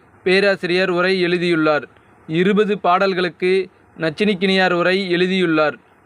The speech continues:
இத்தகவலை சீவக சிந்தாமணி சிறப்பு பாயிரத்தில் நச்சினார்க்கினியர் கூறியுள்ளார். ஆனால் இவை தற்போது கிடைக்கவில்லை.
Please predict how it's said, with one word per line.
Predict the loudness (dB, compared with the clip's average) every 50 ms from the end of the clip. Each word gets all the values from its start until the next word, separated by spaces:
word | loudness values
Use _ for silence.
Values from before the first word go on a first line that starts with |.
| _ _ -12 -6
இத்தகவலை | -4 -4 -4 -2 0 0 2 2 2 2 2 0 0 -2 -4 -6 -10 _ -20 -14
சீவக | -8 -2 0 2 2 2 2 0 0 -2
சிந்தாமணி | -2 -4 -2 0 0 0 0 0 -2 -2 -2 -4 -4 -6 -10 -20 -20 -20 -20 -12 -6
சிறப்பு | -2 0 0 0 0 0 0 0 2
பாயிரத்தில் | 2 2 2 2 0 -2 -2 -4 -4 -4 -2 -2 -2 -2
நச்சினார்க்கினியர் | -4 -4 -2 -2 -2 0 0 2 0 0 -2 -2 -2 0 0 0 0 0 -2 -4
கூறியுள்ளார். | -2 0 0 2 2 2 2 2 2 2 0 -2 -4 -8 _ -20 -20 _ -14 -6 -2
ஆனால் | 0 0 2 0 0 0 -2 -4 -6 _ _ _ _ _ -12 -6
இவை | -2 0 0 2 0 0 -2 -4 -2
தற்போது | 0 0 0 0 -2 -2 -2 0 0 -2 -2 -2
கிடைக்கவில்லை. | -2 -2 -2 -2 0 0 0 0 0 0 0 0 0 -2